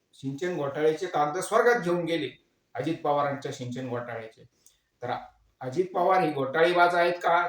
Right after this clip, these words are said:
तर हे सगळ्यात जास्त माहीत असलेलं फक्त राज्यामध्ये देवेंद्र फडणवीस आणि देशामध्ये नरेंद्र मोदी आहेत. तर आता यांच्या, ह्या अजित पवारांच्या मुलाचं चार डिसेंबर, पाच डिसेंबर, सहा डिसेंबर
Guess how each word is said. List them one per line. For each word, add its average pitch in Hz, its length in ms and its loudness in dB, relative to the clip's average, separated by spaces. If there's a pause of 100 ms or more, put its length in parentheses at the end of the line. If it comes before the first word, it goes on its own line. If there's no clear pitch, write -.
(100)
तर 160 60 0
हे 165 260 -2
सगळ्यात 151 460 -4
जास्त 170 340 -2
माहीत 160 260 -4
असलेलं 143 460 -4
फक्त 117 240 -14 (320)
राज्यामध्ये 147 800 -6 (680)
देवेंद्र 143 500 0
फडणवीस 180 440 2
आणि 139 160 -10
देशामध्ये 156 640 -2 (300)
नरेंद्र 165 340 2
मोदी 147 280 -2
आहेत. 113 120 -4 (1120)
तर 147 80 -4
आता 143 240 -2
यांच्या, 147 480 -4
ह्या 131 380 -2
अजित 165 300 -2
पवारांच्या 147 580 -2
मुलाचं 139 440 -6 (1600)
चार 190 400 6 (760)
डिसेंबर, 139 680 -2
पाच 165 400 2
डिसेंबर, 127 540 -4
सहा 160 360 -2
डिसेंबर 131 480 -6